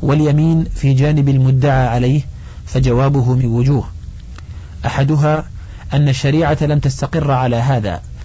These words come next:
بل قد استقرت في القسامة بأن يبدأ بأيمان المدعين، وهذا لقوة جانبهم باللوث، وقاعدة الشريعة أن اليمين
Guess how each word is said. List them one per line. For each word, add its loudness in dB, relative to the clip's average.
بل 0
قد 0
استقرت 0
في -12
القسامة 0
بأن 0
يبدأ 2
بأيمان 2
المدعين، 2
وهذا 2
لقوة 2
جانبهم 4
باللوث، 2
وقاعدة 2
الشريعة 0
أن 2
اليمين 2